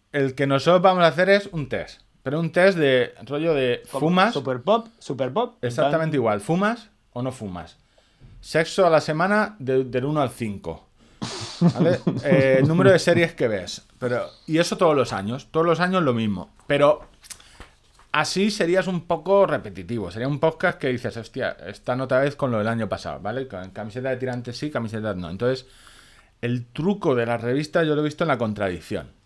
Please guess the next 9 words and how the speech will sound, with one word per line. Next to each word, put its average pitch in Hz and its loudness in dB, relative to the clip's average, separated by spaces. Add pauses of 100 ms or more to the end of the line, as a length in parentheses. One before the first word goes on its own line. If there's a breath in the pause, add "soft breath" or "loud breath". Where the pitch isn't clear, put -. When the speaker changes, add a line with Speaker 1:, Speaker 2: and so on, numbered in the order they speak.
(140)
Speaker 1:
¿vale? - -18 (340 soft breath)
Entonces, - -16 (640)
un 180 0
mes 131 0
decimos 117 -4
que 117 -6
hay 110 -4
que 123 -4
estirar, 151 2